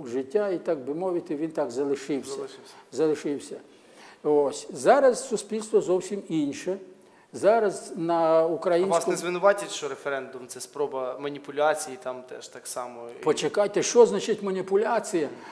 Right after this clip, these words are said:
Speaker 1: Маніпуляція — це влада може робити якісь маніпуляції.
Speaker 2: Мгм.
Speaker 1: Це громадянська пропозиція.
Speaker 2: Так.
Speaker 1: Ми, е, в-, ми в межах Європарламенту.
Speaker 2: У вас їх там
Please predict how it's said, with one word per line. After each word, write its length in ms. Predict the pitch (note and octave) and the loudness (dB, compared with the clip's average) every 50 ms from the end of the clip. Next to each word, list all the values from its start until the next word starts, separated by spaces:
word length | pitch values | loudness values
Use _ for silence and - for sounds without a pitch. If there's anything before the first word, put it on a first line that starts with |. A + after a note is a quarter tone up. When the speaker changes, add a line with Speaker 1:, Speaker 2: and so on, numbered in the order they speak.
| - - - | -16 -10 -6
Speaker 1:
Маніпуляція — 920 | D#3+ F#3+ G3 F#3+ F#3+ F#3+ G#3 G#3 F#3+ F#3 G3 G3 F#3+ - - G3+ G3 F#3+ | -2 0 2 2 2 2 2 2 4 4 2 2 2 0 2 4 4 4
це 160 | F#3+ F#3+ G3+ G3 | 4 4 2 2
влада 400 | F3+ G3 G#3+ A3+ B3+ G#3+ G3+ G3 | 4 4 4 4 4 2 0 0
може 360 | G3 F#3+ F3 D#3 F3+ F#3 F3+ | 0 0 0 2 2 0 0
робити 480 | E3+ G3+ D#3+ F3 E3 E3+ E3+ - F#3 | 0 -2 -2 -2 0 -2 -2 0 -2
якісь 280 | F3 D#3+ - F3 D3+ - | -2 -2 -2 -6 -6 -6
маніпуляції. 720 | F#3 F3 E3+ E3+ E3+ - F#3 E3+ E3 D#3 C#3+ - - E3 | -4 -4 -4 -4 -2 -2 0 2 2 2 2 2 0 0
Speaker 2:
Мгм. 60 | - | 4
Speaker 1:
Це 140 | - G#3 G#3 | 6 6 6
громадянська 720 | E3+ F3 F3+ E3 D#3+ D#3 D3 - A3+ C4+ C4+ - - C4+ | 6 6 4 4 2 2 4 4 4 4 2 0 0 -2
пропозиція. 1040 | - - B3+ B3 A#3 - A#3 G#3+ - - C#3+ E3+ - - - - D3+ C#3+ C#3+ C#3 B2 G#2 - - - | 0 2 2 2 6 8 8 8 8 6 0 -2 -2 -2 -4 -2 0 0 0 0 -2 -2 -6 -10 -10
Speaker 2:
Так. 200 | - B2+ A#2 - - - - - | -10 -10 -10 -12 -16 -20 -14 -8
Speaker 1:
Ми, 220 | D#3+ D#3+ F3+ G#3+ B3 C4+ C4+ B3+ A#3+ A3 | -4 0 0 2 2 4 4 4 6 6
е, 400 | G3+ F#3+ F#3+ F3 F3 F3 E3 E3 | 8 8 8 6 6 4 4 4
в-, 260 | E3 E3 D3+ C#3 C3 A#2 - - G#3 - | 2 2 0 -2 -4 -6 -10 -14 -10 -4
ми 200 | B2+ D#3 G3+ G#3+ | 0 4 4 4
в 180 | F3+ - - C3 | 4 2 -2 -2
межах 500 | C#3+ G3+ C4+ D4 A#3 D#3+ - - C3+ - - - - - - | 0 2 2 2 2 0 -2 -6 -12 -14 -14 -20 -20 -14 2
Європарламенту. 1200 | C3+ E3 A3 A3 F#3 D#3+ D#3 C#3 - - F3 D#3 D#3 D#3 F3+ B3+ D#4+ E4+ E4 B3+ G#3+ F3 D#3+ C#3+ | 6 6 8 8 6 2 -2 -2 -2 0 0 0 2 2 2 2 2 2 0 0 0 -2 -2 0
Speaker 2:
У 20 | |
вас 220 | D#3+ F3 F3+ F3 D3 C3 | 0 2 4 4 4 4
їх 120 | A#2+ F3 | 2 0
там 220 | F#3 F3+ E3+ E3 | 0 -2 -4 -4